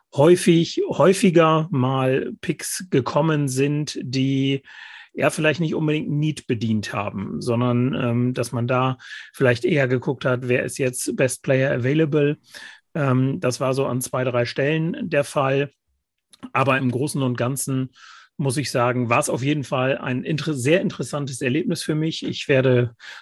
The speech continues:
Frank natürlich nächstes Jahr wieder den Vortritt lassen, aber ihn natürlich fragen, ob ich da im Backoffice sozusagen auch wieder dran teilnehmen kann, obwohl die forty-niners ja wahrscheinlich wieder nicht picken werden. Und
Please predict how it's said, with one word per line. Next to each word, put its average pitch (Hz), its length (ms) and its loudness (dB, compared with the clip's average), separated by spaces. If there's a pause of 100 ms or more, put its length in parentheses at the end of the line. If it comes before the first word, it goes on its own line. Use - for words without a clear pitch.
Frank 131 480 -2
natürlich 123 420 0
nächstes 127 380 0
Jahr 123 220 2
wieder 123 180 0
den 113 160 0
Vortritt 143 420 -2
lassen, 131 380 -2
aber 120 320 0
ihn 123 160 -4
natürlich 117 420 -4
fragen, 120 380 0
ob 120 120 -2
ich 120 120 -4
da 117 320 -2 (460)
im 127 500 0
Backoffice 139 760 0
sozusagen 127 760 -2
auch 127 200 0
wieder 131 180 0
dran 120 200 -2
teilnehmen 131 460 0
kann, 127 200 -4
obwohl 120 220 -4
die 117 80 -4
forty-niners 117 640 -4
ja - 100 -6
wahrscheinlich 113 360 -6
wieder 147 180 2
nicht 139 200 0
picken 139 280 0
werden. 127 340 2 (460)
Und 131 460 2